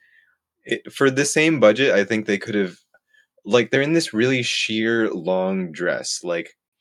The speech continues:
I mean, it, it's not a dress, it's a cloak, right? But when you see cloth armor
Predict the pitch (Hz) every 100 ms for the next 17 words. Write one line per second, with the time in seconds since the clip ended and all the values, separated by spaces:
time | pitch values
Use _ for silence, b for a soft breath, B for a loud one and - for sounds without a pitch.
0 | _ _ _ 113 123 - - - 113 110
1 | 131 156 143 107 78 76 117 127 117 -
2 | 80 - 98 92 107 - 110 127 139 -
3 | 185 - 139 107 110 110 95